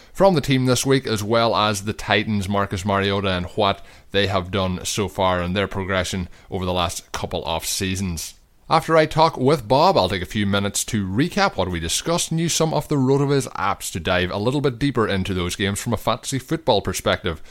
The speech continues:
For those of you who don't know, RotoViz is a sports data and analytics site that publishes over one thousand articles per year and has a suite of more than twenty proprietary apps.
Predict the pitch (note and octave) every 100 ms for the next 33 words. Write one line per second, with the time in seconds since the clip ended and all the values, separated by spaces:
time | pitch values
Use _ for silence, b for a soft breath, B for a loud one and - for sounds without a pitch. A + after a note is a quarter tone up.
0 | B B B2 B2 B2 A2 G#2+ F2+ C#3 F3
1 | F#3 A2+ F#2 F#2 F2 - F2 F2+ - G2+
2 | F2+ - F#2+ F#2 D#2+ E2 F2+ E2 E2 F#2+
3 | B2 C3 - C#3 C3 - F#2 F2 E2+ E2+
4 | F2+ F#2 G2+ C3+ C3+ - C3 B2 A#2+ G#2
5 | A2 A#2 A2 - G2 G2 F2 E2 D2+ B
6 | B F2 F2 D2+ - G#2 - F2 E2 D2
7 | - F2+ E2+ G2+ F#2 F2 E2 - G2+ -
8 | - - -